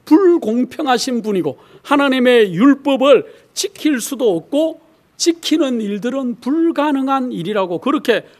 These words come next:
고소를 해놨어요. 자, 그런데 그러한 사단의 고소가 틀렸다는 것을 누가 증명을 먼저 했습니까? 우리 예수님께서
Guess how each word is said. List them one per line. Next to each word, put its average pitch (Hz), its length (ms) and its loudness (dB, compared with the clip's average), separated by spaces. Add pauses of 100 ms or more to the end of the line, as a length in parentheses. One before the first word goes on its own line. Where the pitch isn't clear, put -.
고소를 170 640 -6
해놨어요. 160 800 -8 (380)
자, 131 320 -14
그런데 262 500 -4 (400)
그러한 302 400 -4
사단의 233 440 -4
고소가 196 480 -8
틀렸다는 285 680 -4
것을 170 340 -10 (100)
누가 214 360 -6
증명을 180 520 -4
먼저 156 300 -6
했습니까? 139 500 -12 (360)
우리 170 260 -6
예수님께서 160 760 -2